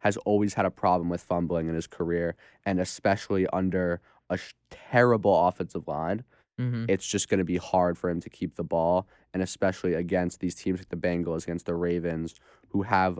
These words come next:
Speaker 1: offenses that can make you pay for stuff like that. I don't see them, w-, I definitely don't see them winning the division, but I think they can get some wins against some other teams that maybe give them a chance at the wild card.
Speaker 2: Mm-hmm. So now moving on to the Ravens.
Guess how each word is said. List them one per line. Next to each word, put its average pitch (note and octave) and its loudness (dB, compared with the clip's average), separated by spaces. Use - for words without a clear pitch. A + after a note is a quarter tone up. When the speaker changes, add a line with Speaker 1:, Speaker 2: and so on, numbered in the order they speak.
Speaker 1:
offenses F#2+ 0
that F2+ -2
can G2 -2
make F#2 -2
you F#2 -4
pay F2 -2
for A2 -2
stuff - 0
like A#2 2
that. C3 6
I G2 2
don't G2 4
see F#2+ 0
them, E2+ 0
w-, F2+ -6
I G#2 6
definitely A#2 4
don't F#2+ 2
see F#2+ -4
them F2 0
winning E2+ 0
the D#2+ -2
division, F#2 2
but E2+ 6
I E2+ 4
think E2+ -2
they E2 -2
can E2 -4
get E2 0
some D2+ -4
wins C#2+ -6
against D2+ -6
some D#2+ -6
other C#2+ -4
teams D2+ -6
that F2 0
maybe E2+ 0
give D2 -6
them C2+ -8
a C#2 -8
chance - -8
at - -14
the B1+ -8
wild G#1 -4
card. - -10
Speaker 2:
Mm-hmm. B2 -4
So - 4
now E3 6
moving D3 6
on B2+ 4
to - -12
the B2+ 2
Ravens. A2 4